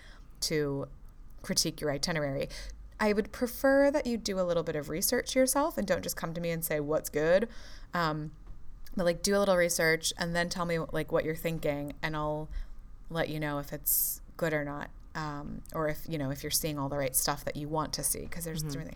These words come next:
Speaker 1: Anyway, so it was really fun. And I'm happy to do that for people. But yeah, but she was like,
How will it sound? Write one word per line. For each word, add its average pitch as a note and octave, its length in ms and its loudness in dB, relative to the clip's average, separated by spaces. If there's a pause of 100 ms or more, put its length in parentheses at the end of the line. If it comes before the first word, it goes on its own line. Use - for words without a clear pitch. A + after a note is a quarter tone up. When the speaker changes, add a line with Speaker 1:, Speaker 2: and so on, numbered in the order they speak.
Speaker 1:
Anyway, D#3 180 -2 (140)
so - 140 -6
it - 20 -8
was E3+ 100 -2
really D3+ 140 4
fun. - 240 -6 (220)
And F3 100 0
I'm E3 80 -2
happy E3 160 -6
to D#3 60 -4
do D3 40 0
that - 100 -4
for - 60 -8
people. D#3+ 240 -4 (340)
But - 100 6
yeah, F#4+ 120 12
but - 140 4
she C4 160 6
was B3+ 180 8
like, A3+ 280 2